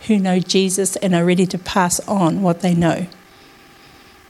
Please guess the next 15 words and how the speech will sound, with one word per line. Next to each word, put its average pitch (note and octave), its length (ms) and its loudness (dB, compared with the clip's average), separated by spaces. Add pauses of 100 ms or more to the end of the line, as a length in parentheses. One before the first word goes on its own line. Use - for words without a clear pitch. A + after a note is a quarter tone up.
(1040)
the A#3 80 2
first - 360 2
thing A#3+ 180 2
I've A3 140 0
got A3 140 0
to A3+ 80 2
say G#3 260 2
to G#3 240 -2
you F#3+ 280 4
is F3+ 200 -4
this. - 460 -6 (840)
Are B3+ 220 6
you C#4+ 480 4
a A3+ 100 2
mother G#3 500 2